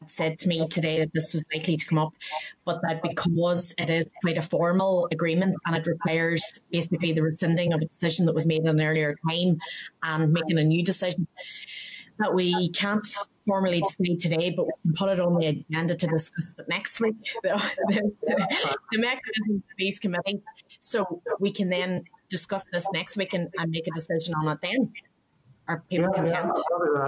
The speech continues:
Speaker 2: I'm just fearful that if we go for debate, somebody, and not necessarily a member of this committee, is gonna stand up and say something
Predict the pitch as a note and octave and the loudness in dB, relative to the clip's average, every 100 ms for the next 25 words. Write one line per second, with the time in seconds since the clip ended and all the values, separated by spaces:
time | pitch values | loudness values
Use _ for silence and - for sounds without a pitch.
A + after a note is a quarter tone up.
0 | - C#3+ F#3 F3+ - D#3+ D3+ D3+ C#3+ C3+ | 0 2 2 0 0 0 2 2 2 2
1 | B2 B2+ D#3+ D#3+ D#3+ A2+ G#2+ A#2 A#2 A2+ | 2 2 2 2 0 0 0 2 2 0
2 | A#2 - - _ - - C3+ D3 D3 G#2 | -6 -14 -20 _ -14 -4 0 2 2 2
3 | G#2+ G#2 - - _ _ A#2 B2+ C3+ C#3 | 0 -2 -8 -20 _ _ -4 0 2 2
4 | D3+ B2+ - - C3 A2+ A2 G#2+ G#2+ A2 | 2 0 0 0 0 2 2 2 2 2
5 | G#2+ G#2 G#2 G#2 G2+ A2 B2+ C#3 - - | 2 2 0 -2 -2 0 0 0 -2 -12
6 | _ _ _ _ _ D#3 B2+ - C3 A#2+ | _ _ _ _ _ 0 0 0 0 2
7 | - A#2+ A#2+ A2 G#2+ G#2+ G#2 A2 G#2+ G#2 | 2 0 0 0 0 0 0 0 0 0
8 | G#2 G2 G#2+ G2+ | 0 0 -2 -4